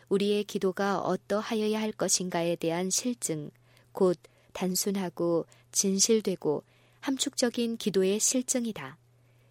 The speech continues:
간단한 기원으로서 주님에게 그대의 필요를 말씀드리고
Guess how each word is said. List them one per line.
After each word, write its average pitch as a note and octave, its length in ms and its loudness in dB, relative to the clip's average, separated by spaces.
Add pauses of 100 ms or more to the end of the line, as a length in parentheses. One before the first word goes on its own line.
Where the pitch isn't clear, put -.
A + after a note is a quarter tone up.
(140)
간단한 F#3+ 560 0
기원으로서 G3 920 0 (340)
주님에게 F3+ 800 0
그대의 G3 380 2
필요를 A#3 500 2
말씀드리고 F3 960 -2